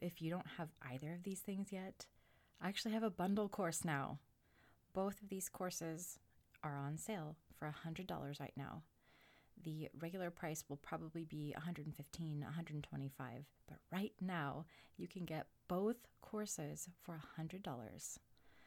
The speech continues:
You could get just the second course, Brush, Chalk, and Charcoal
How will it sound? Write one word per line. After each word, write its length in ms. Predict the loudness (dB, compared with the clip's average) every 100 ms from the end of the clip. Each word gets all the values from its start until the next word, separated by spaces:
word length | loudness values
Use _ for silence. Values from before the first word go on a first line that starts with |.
| -20 -12 -4
You 120 | -4
could 240 | -2 -4
get 240 | 0 0 -2 -10
just 360 | -4 -4 -6 -8
the 100 | -6
second 380 | -4 -4 -6 -2
course, 440 | 0 0 0 -4 -6 -20 -20 -2
Brush, 340 | 0 0 -6 -8 -8
Chalk, 300 | -4 -4 -6 -6
and 180 | -4 -4
Charcoal 540 | -4 -4 -2 -2